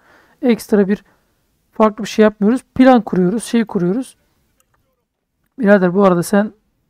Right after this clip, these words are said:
e, Victory Point'leri sal. Ya da Victory Point'leri tut, havalimanlarını sal.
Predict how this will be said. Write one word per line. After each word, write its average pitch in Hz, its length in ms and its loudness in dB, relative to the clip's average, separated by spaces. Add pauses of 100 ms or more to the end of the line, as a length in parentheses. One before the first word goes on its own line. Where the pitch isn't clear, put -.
(200)
e, 180 40 -2 (1900)
Victory 214 300 0
Point'leri 208 480 -2
sal. 220 280 -2 (3000)
Ya 196 100 -20
da 185 160 -2
Victory 220 360 -2
Point'leri 214 420 -2
tut, 254 160 -8
havalimanlarını 196 720 0
sal. - 180 -14